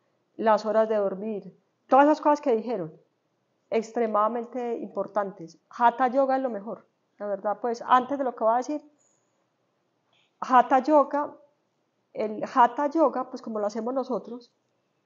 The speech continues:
que es la tradicional, tradicional, tradicional, recupera los ciclos. O sea, por ejemplo, la, la inhalación y la exhalación.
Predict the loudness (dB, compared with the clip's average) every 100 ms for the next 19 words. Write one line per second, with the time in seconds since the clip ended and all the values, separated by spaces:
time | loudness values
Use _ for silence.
0 | _ _ _ _ -20 -16 -10 -6 0 0
1 | 0 0 -2 -4 -6 -4 -4 -6 -8 -8
2 | -8 -10 -8 -8 -8 -8 -8 -8 -10 _
3 | _ _ _ _ _ _ _ _ _ _
4 | _ _ _ _ _ _ _ _ _ _
5 | _ _ _ _ -2 0 0 -4 -4 2
6 | 4 6 6 4 0 -4 -4 -14 -16 -20
7 | _ _ _ _ _ -4 -4 -2 -4 -4
8 | -4 2 4 4 2 -4 -4 -2 0 0
9 | -2 -8 _ _ _ _ _ -2 2 2
10 | 0 0 2 4 2 -2 -10 _ _ -10
11 | -2 -2 -2 -6 -8 -6 -8 -8